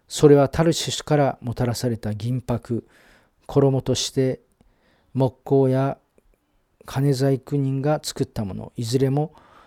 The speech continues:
巧みな職人の作ったものです。と記録されています。すでにその時、タルシシュの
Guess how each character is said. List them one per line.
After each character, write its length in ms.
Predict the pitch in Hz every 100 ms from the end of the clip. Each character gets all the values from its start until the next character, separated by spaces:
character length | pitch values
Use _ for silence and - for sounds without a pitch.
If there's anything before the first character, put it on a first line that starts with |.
| _
巧 300 | - - -
み 120 | 143 139
な 120 | 139
職 260 | 139 -
人 140 | 135 139
の 80 | 147
作 240 | - 139
っ 20 |
た 200 | - 117
も 80 | 101
の 120 | 98
で 120 | -
す。 260 | - - - _ _ _ _ _ _ _
と 200 | 165 160 -
記 100 | 135
録 180 | 120
さ 120 | - 110
れ 80 |
て 140 | - 120
い 20 |
ま 100 | -
す。 280 | - - - _ _ _ _ _ _ _ _ _ _
す 520 | - - - - 165
で 160 | 156 143
に 120 | 139
そ 220 | - 147
の 100 | 151
時、 440 | - - - 104 - _ _ _ _ _ _ _
タ 120 | - 147
ル 80 | 156
シ 140 | 131
シ 180 | - 131
ュ 20 |
の 260 | 139 151